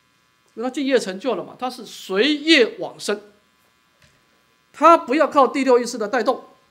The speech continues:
就他第八世的业力里面，他已经是净土中的业成熟了。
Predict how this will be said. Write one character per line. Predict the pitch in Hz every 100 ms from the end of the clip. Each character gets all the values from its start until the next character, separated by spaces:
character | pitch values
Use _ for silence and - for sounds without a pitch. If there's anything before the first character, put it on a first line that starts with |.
| _
就 | - 240
他 | 262
第 | 294 339 302 240
八 | 285 294
世 | 285 320 262
的 | - 185 185 -
业 | 302 294
力 | 277
里 | 208 165
面， | 196 247 - - _ _ _ _ _ _
他 | 233 247
已 | 175 156
经 | 202 208
是 | 202 165 - _ _ _ -
净 | 262 180
土 | 170 151
中 | 202 190
的 | 175
业 | 185
成 | 143 139 160
熟 | - -
了。 | -